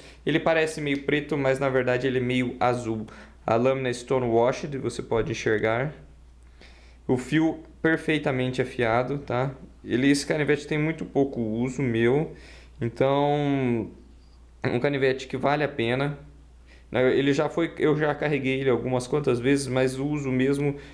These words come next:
é muito pouco que ele tem. Ah, ele tá com preço, eu vou mar-, ver aqui no celular. Ele tá por seiscentos e vinte reais,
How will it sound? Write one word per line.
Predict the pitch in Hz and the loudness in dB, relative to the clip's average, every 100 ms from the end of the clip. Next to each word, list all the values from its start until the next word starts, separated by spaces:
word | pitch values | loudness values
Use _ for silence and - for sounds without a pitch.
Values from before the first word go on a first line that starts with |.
| - - | -8 -2
é | |
muito | 135 147 151 | 2 2 -2
pouco | - 139 135 | 0 0 0
que | - | -2
ele | 120 110 | -2 0
tem. | - 135 143 147 - - - - - | 0 0 0 -6 -14 -20 -20 -12 0
Ah, | 127 127 127 123 123 123 120 - - - - | 4 4 4 4 4 2 0 -4 -16 -20 -4
ele | 131 139 143 | 0 0 0
tá | 147 147 143 | 2 2 2
com | 143 - 143 131 123 | -2 -6 -4 -4 -2
preço, | 131 139 147 | 0 2 0
eu | |
vou | 123 127 | 0 0
mar-, | 120 113 113 113 113 | 2 0 0 -6 -4
ver | 117 110 | 0 0
aqui | 107 | 0
no | 113 | -6
celular. | 117 113 110 127 160 - - - - - - - - - - - - - - - - - - - - - - - - - - - - - - - - - - - - - - - - - - - - | -2 0 2 0 0 -6 -20 -20 -20 -20 -20 -20 -20 -20 -20 -20 -20 -20 -20 -20 -20 -20 -20 -20 -20 -20 -20 -20 -20 -20 -20 -20 -20 -20 -20 -20 -20 -20 -20 -20 -20 -20 -20 -20 -20 -20 -20 -20 -12
Ele | - 127 | -8 -2
tá | 131 147 | 2 2
por | 147 151 151 143 143 | 2 2 4 6 6
seiscentos | 143 147 143 185 185 | 4 -2 0 -2 -2
e | 143 | -4
vinte | 143 139 | -4 -2
reais, | 135 123 131 139 139 | 0 2 2 0 -4